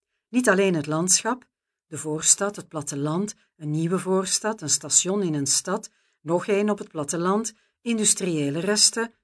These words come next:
een kanaal, een rivier, maar ook haar leven. In een vloedgolf van herinneringen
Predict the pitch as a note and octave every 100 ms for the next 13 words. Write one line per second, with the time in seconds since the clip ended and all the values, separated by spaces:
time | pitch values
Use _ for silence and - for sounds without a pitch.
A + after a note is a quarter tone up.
0 | _ F3 D#3+ D3 E3 E3+ G#3 A#3 A#3 F3
1 | D#3 D3 F#3+ G3+ G#3+ G#3+ _ _ _ _
2 | _ _ _ F3+ F#3 A3 - E3+ D#3 F3
3 | G3 G#3 D3+ C#3+ _ _ _ _ _ _
4 | _ _ _ G#3 G3+ G3 C4+ - B3+ B3
5 | A#3+ G#3+ F3 E3+ G#3 B3 A3+ A3 A3